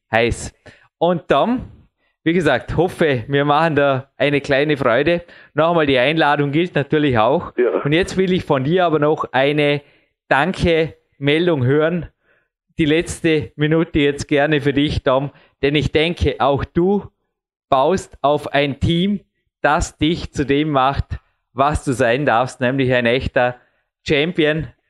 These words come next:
Speaker 1: ein Handicap-Champion, aber ein Champion. Und ich glaube, dass nächstes Jahr auch die Bodybuilding-Bühne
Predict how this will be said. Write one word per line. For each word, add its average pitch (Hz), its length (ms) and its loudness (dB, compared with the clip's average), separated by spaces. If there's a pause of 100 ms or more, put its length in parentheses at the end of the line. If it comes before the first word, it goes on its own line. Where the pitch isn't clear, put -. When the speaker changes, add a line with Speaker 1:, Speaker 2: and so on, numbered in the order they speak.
(120)
Speaker 1:
ein 139 220 0
Handicap-Champion, 147 1160 -2
aber 131 260 2
ein 131 140 -2
Champion. 120 560 0 (280)
Und 135 120 -2
ich 143 160 -2
glaube, 143 280 2
dass 143 180 -2
nächstes 143 440 -2
Jahr 135 180 2
auch 139 140 -2
die 135 140 -2
Bodybuilding-Bühne 143 920 0